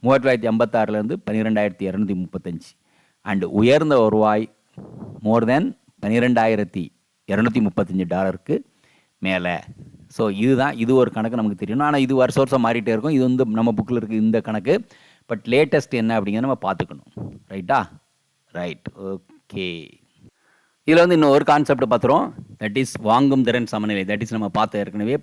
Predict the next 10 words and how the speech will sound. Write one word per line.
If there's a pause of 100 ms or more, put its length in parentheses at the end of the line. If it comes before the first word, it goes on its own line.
(420)
வாங்கும்
திறன் (180)
சமநிலை
இங்க
பார்த்துருக்கோம். (200)
Purchase
power (100)
parity. (800)
வாங்கும்
திறன்